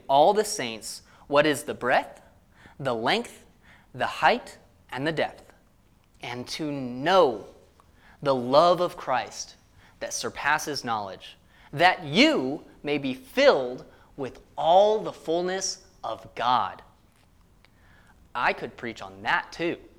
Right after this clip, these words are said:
but we're not going to. Look also, Luke chapter seven, verses forty-one through fifty, but specifically verse forty-seven.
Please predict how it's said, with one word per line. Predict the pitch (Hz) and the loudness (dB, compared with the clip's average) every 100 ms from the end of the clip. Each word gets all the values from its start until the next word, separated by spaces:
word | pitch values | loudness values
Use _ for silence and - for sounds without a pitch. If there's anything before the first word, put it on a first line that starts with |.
| _ _ _ - _ - - | _ _ _ -20 _ -14 2
but | 139 113 | 2 2
we're | 120 | -4
not | 131 123 | -4 -4
going | 151 165 139 | -2 -2 -2
to. | - - - - - - - - 339 - - - - - - - - | -10 -16 -20 -20 -20 -20 -20 -20 -20 -18 -20 -20 -20 -20 -20 -20 2
Look | 180 240 | 6 10
also, | 165 262 - 175 104 - | 10 8 6 4 4 -2
Luke | 127 202 - | 4 4 4
chapter | - 196 190 | 2 2 4
seven, | 180 185 208 170 101 | 2 8 8 6 0
verses | 143 165 175 | -2 -2 -6
forty-one | - 160 180 185 190 | -2 0 2 2 0
through | 185 196 | 0 -2
fifty, | 190 226 - - - - _ _ _ _ _ | 6 4 4 -12 -12 -20 _ _ _ _ _
but | - 147 | 0 2
specifically | 180 170 220 226 214 165 | 2 4 4 4 0 0
verse | 151 165 - | 2 0 0
forty-seven. | 165 151 - 165 123 95 | -2 -2 2 2 2 -4